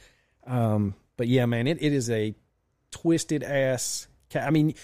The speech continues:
I won't spoil it for you if you've never watched it, but after about the third episode, after they get through talking about the dad's murder,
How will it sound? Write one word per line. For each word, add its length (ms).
I 100
won't 200
spoil 320
it 80
for 180
you 80
if 100
you've 100
never 220
watched 420
it, 220
but 120
after 320
about 240
the 80
third 300
episode, 360
after 200
they 120
get 180
through 140
talking 340
about 480
the 100
dad's 540
murder, 580